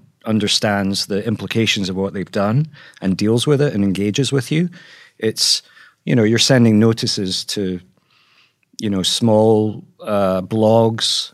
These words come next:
which are run by individuals in their bedrooms. You know, it's just, it's, it's too big to,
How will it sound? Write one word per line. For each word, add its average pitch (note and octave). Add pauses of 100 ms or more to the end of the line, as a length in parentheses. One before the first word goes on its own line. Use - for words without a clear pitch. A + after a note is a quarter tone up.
which G#2
are G2+
run G#2
by G2
individuals G2
in G2
their F2
bedrooms. G#2
You A#2+
know, B2+
it's A#2+
just, B2+
it's, A2+
it's -
too A#2+
big G#2
to, F2+